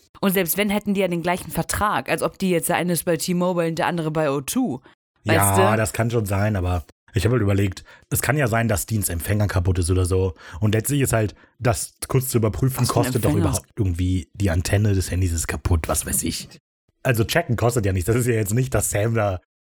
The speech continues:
Speaker 2: drei Stunden schaut, „Ich hab kein Netz, ich hab kein Netz.“ Und der guckt einfach nochmal kurz drauf. Nö, ich auch nicht.
Speaker 1: Ja, sehr
Speaker 2: Es wär
Speaker 1: misstrauisch
Speaker 2: fast
Speaker 1: von
Speaker 2: blöd,
Speaker 1: Sam.
Speaker 2: wenn er nicht selber checkt, oder?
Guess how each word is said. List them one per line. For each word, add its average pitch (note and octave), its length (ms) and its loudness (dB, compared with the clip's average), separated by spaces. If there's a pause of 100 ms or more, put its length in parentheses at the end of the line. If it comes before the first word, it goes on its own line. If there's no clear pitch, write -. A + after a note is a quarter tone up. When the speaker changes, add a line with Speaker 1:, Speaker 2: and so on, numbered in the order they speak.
Speaker 2:
drei A#2+ 320 0
Stunden A#2 520 -4
schaut, G2 300 0
„Ich G2 100 0
hab A2 160 -2
kein D3+ 220 -2
Netz, F#3+ 200 -2
ich E3 80 -4
hab D#3+ 120 -4
kein D3 100 2
Netz.“ C#3+ 120 4
Und A2+ 60 -2
der - 120 4
guckt D3 120 2
einfach C#3+ 120 2
nochmal A#2+ 180 2
kurz - 180 0
drauf. A#2+ 340 0 (220)
Nö, G#2 140 0
ich G2 140 -2
auch G#2+ 100 2
nicht. F2+ 300 -8 (280)
Speaker 1:
Ja, C#3 240 -2
sehr D3 160 2
Speaker 2:
Es D#3+ 80 4 (100)
wär C3 100 2
Speaker 1:
misstrauisch C#3 60 2 (180)
Speaker 2:
fast C#3 100 -4
Speaker 1:
von - 160 0
Speaker 2:
blöd, C#3 160 2
Speaker 1:
Sam. C#3+ 120 0
Speaker 2:
wenn A#2+ 100 2
er A2+ 100 0
nicht G#2+ 220 -4
selber F2+ 320 -6
checkt, E2+ 360 -6
oder? A#2 460 2